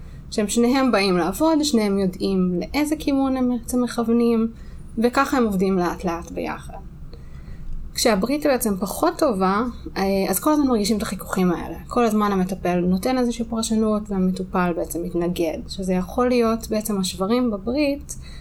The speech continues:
זה כל הרגעים האלה של החיכוך. אז אפשר לחלק אותם בעצם לשני ח-, לשתי קבוצות.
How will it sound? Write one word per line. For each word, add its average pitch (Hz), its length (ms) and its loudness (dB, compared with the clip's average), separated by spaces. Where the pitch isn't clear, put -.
זה 214 100 -4
כל 240 180 4
הרגעים 202 480 4
האלה 170 200 0
של - 160 -4
החיכוך. - 640 -8
אז - 120 -2
אפשר 226 280 4
לחלק 247 440 2
אותם 214 280 2
בעצם 180 300 2
לשני 180 300 2
ח-, - 100 -6
לשתי 185 600 0
קבוצות. - 640 -8